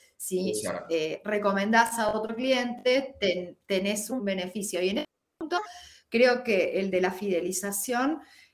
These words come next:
Speaker 1: eh, te sumaría, eh, algo que, que si bien ya mucha gente lo sabe, hay mucha <laughs> otra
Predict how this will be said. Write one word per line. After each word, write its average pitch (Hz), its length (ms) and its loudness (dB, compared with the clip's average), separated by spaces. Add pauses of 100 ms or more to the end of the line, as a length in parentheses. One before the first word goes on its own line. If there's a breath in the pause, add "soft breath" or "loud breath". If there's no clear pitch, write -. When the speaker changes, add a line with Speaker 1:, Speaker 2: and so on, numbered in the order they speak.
(100)
Speaker 1:
eh, 170 460 2
te 202 100 2
sumaría, 208 1040 4
eh, 156 600 -2 (100)
algo 185 300 -2
que, 156 400 -4 (220)
que 196 100 -2
si 190 180 -2
bien 214 240 0
ya 214 140 2
mucha 214 480 0
gente 214 640 0
lo 185 120 -2
sabe, 254 500 0
hay 175 420 -2 (140)
mucha 208 580 -4
<laughs> 202 60 2
otra 214 480 -2